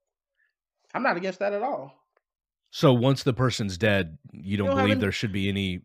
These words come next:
Speaker 2: bodily autonomy or
Speaker 1: No.
Speaker 2: So i-, if they, so if someone wrote out in their will, "I wanna be buried completely," or "I want my, I want all of my organs intact so that all of me is cremated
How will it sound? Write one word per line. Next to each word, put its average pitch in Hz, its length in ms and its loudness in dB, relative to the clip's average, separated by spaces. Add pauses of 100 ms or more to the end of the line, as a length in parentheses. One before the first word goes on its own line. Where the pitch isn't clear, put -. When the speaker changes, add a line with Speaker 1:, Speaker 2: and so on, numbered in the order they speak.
(120)
Speaker 2:
bodily 101 380 2
autonomy 85 600 -6
or 78 320 -12 (560)
Speaker 1:
No. 135 160 -4
Speaker 2:
So 113 380 4
i-, 113 120 -2
if - 140 -2
they, 135 260 6
so 131 180 0
if 117 100 0
someone 151 340 4
wrote 127 400 6
out 117 400 2
in 113 160 -2
their 104 180 2
will, 87 520 0 (500)
"I 110 160 4
wanna 110 240 2
be 98 140 0
buried 95 680 2
completely," 87 920 -4 (340)
or 120 380 6
"I 104 140 2
want 104 340 -2
my, 95 600 -4 (540)
I 107 100 0
want 107 340 0
all 127 220 4
of 127 80 2
my 120 140 4
organs 120 400 0
intact 101 520 0
so 110 240 -2
that 98 260 -4
all 127 360 4
of 92 100 -6
me 85 500 -6 (220)
is 101 400 0
cremated 85 680 -2